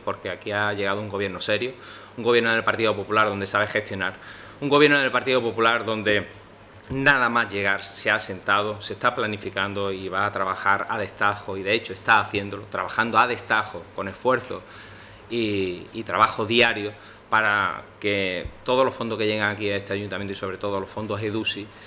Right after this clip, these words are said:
intentemos ejecutar el máximo número de, de fondos. El diecisiete de junio estaba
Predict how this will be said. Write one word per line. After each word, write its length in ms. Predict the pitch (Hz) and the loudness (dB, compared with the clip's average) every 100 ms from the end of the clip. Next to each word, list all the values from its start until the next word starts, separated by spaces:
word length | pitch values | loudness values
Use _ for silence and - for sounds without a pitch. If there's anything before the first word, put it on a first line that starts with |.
| - - - | -20 -18 -10
intentemos 840 | 107 104 101 101 107 107 110 - | -8 -4 -2 2 2 2 -2 0
ejecutar 760 | 120 151 117 113 107 104 - - | 0 0 -2 2 4 4 -4 -10
el 180 | 107 104 | -6 -4
máximo 640 | 95 104 101 - 92 90 87 | 2 2 2 -6 -6 -8 -8
número 480 | 107 104 107 98 92 | -10 -8 -6 -4 -2
de, 300 | 87 87 82 78 - - 98 | -2 -4 -4 -10 -16 -12 -4
de 100 | 92 | -4
fondos. 480 | - 95 87 85 | -2 -4 -4 -10
El 160 | 92 92 | -6 -4
diecisiete 540 | 110 101 113 - 117 | -2 -4 -4 -2 2
de 100 | 117 | 2
junio 440 | 107 123 120 135 - | 0 -2 -4 -4 -6
estaba 560 | 101 98 104 113 110 | -10 0 4 4 4